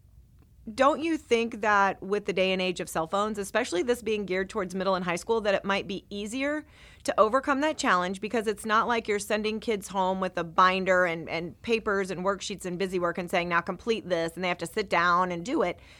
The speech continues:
I mean, my, my kids have cell phones at, you know, middle and high school, and if, if the teacher said,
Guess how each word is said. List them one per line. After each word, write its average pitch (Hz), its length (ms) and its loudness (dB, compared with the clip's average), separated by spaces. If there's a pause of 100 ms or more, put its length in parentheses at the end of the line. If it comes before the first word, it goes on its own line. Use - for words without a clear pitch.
(380)
I 269 60 0
mean, 269 320 -2 (640)
my, 240 240 -4
my 247 180 -2
kids 359 300 -4
have 262 160 -2
cell 247 180 0
phones 226 380 -4
at, 214 160 -4
you 233 120 -6
know, 214 140 -2
middle 208 240 -4
and 214 140 -4
high 233 100 -2
school, 233 320 0
and 208 160 0
if, 196 80 -2 (100)
if 208 200 -4
the 208 80 -2
teacher 277 320 -2
said, 220 440 0